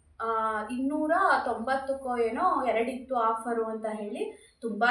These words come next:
ದಿನನೇ ಆಯ್ತು, but ಹಾಕಿಲ್ಲ ಅಷ್ಟೇ. ಎರಡು ಬುಕ್ ಮಾ-, ಎರಡು ಬಂದಿತ್ತು, ನನ್ನ ತಂಗಿಗೆ ಒಂದು ಕೊಟ್ಟಿದ್ದೀನಿ. ಇವಾಗ ಇರೋದು ನನ್ನ ಹತ್ರ ಇದೊಂದೇ. ತುಂಬ ಚೆನ್ನಾಗಿದೆ, ಕ್ವಾಲಿಟಿನೂ ಓಕೆ, ಅಮೌಂಟು ಕೂಡ ಕಡಿಮೆ ಇದೆ, so ತಗೋಬೋದು ಇದನ್ನ.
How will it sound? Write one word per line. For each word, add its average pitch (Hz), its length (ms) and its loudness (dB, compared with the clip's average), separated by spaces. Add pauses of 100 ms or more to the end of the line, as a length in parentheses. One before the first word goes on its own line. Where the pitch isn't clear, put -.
(120)
ದಿನನೇ 247 340 0
ಆಯ್ತು, 196 360 -4
but - 200 -4
ಹಾಕಿಲ್ಲ 226 500 -8
ಅಷ್ಟೇ. 269 580 -10 (360)
ಎರಡು 247 340 2
ಬುಕ್ 254 220 -8
ಮಾ-, 240 120 -2
ಎರಡು 240 280 2
ಬಂದಿತ್ತು, 220 500 -4
ನನ್ನ 381 200 -4
ತಂಗಿಗೆ 226 340 -4
ಒಂದು 220 160 -6
ಕೊಟ್ಟಿದ್ದೀನಿ. 220 380 -8
ಇವಾಗ 269 420 2 (200)
ಇರೋದು 240 380 0
ನನ್ನ 240 220 -2
ಹತ್ರ 233 160 -6 (580)
ಇದೊಂದೇ. 226 760 -6 (160)
ತುಂಬ 240 220 -4 (200)
ಚೆನ್ನಾಗಿದೆ, 233 560 -4 (500)
ಕ್ವಾಲಿಟಿನೂ 294 640 -2
ಓಕೆ, 240 320 0
ಅಮೌಂಟು 285 680 -2
ಕೂಡ 269 140 0 (120)
ಕಡಿಮೆ 214 360 -6
ಇದೆ, 208 220 -4
so 311 500 -4
ತಗೋಬೋದು 220 560 -4
ಇದನ್ನ. 214 320 -8